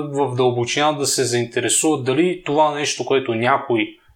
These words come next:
някога си е написал, е така. Има много случаи, в, а, които дадени данни са сгрешени, било по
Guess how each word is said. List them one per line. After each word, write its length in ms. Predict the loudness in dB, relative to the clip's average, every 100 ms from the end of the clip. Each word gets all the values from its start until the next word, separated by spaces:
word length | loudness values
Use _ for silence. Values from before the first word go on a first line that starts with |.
| 0
някога 420 | 0 2 -2 -4
си 140 | -2 -2
е 60 |
написал, 580 | -4 -2 0 0 0 0
е 80 | 0
така. 360 | -4 0 0 -2 -16 _ _ _ _
Има 260 | 0 2 2
много 460 | 2 2 4 2
случаи, 400 | 2 0 0 0
в, 160 | 0 -2 -2 -2
а, 40 | -2 0
които 520 | 0 0 0 0 -2 -8 _ 0
дадени 480 | 0 0 -4 -4
данни 340 | 0 0 0 -4
са 340 | -2 2 2
сгрешени, 680 | 0 0 2 2 2 0 -2
било 400 | 0 2 0 -2
по 320 | 0 2 0